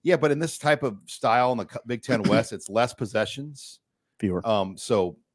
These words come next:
Speaker 1: when you, when you have fewer pos-, possessions, you're gonna have less yards, fewer
Speaker 2: True.
Speaker 1: yards. I mean, so I, I think you
Speaker 2: True.
Speaker 1: can't, this division has turned into a three hundred yard game for everybody now. There's no
Speaker 2: Yeah, if you
Speaker 1: form.
Speaker 2: get three fifty, it's a big one.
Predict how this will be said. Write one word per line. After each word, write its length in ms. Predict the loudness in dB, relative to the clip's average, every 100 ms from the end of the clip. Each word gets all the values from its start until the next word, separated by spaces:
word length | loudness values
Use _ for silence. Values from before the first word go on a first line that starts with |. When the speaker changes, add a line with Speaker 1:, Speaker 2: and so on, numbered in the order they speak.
| _
Speaker 1:
when 140 | -6 -4
you, 160 | -4 -4
when 140 | -2
you 100 | 2
have 140 | 2
fewer 240 | 2 0 0
pos-, 360 | -2 -4 -4 -6
possessions, 560 | -6 4 6 4 -2 -2
you're 60 |
gonna 120 | 2 2
have 40 |
less 260 | 2 -2 -8
yards, 460 | -14 -14 _ -20 -20 _
fewer 100 | 12
Speaker 2:
True. 140 | 12
Speaker 1:
yards. 240 | 12 4 -6
I 20 |
mean, 100 | 2
so 120 | 4
I, 100 | 6
I 60 | 4
think 240 | 2 -2 -6 -20 _
you 40 |
Speaker 2:
True. 220 | 4 8
Speaker 1:
can't, 180 | 8 6 0 _ _ _
this 220 | 4 4 6
division 540 | -2 4 4 6 4
has 140 | 4
turned 280 | 2 2 4
into 240 | 2 4 2
a 60 |
three 300 | 2 -2 0
hundred 260 | 2 0 2
yard 260 | 2 0
game 240 | -4 -6 -6
for 140 | -4
everybody 400 | -4 -4 -12 -20 _
now. 200 | -20 _
There's 200 | -2 4
no 340 | 8 8 6 -2 _
Speaker 2:
Yeah, 80 | 10
if 100 | 12
you 60 |
Speaker 1:
form. 80 | 12
Speaker 2:
get 120 | 12
three 200 | 12 10
fifty, 400 | 12 10 10 4
it's 140 | 2 -2
a 40 |
big 260 | 2 0 0
one. 220 | -6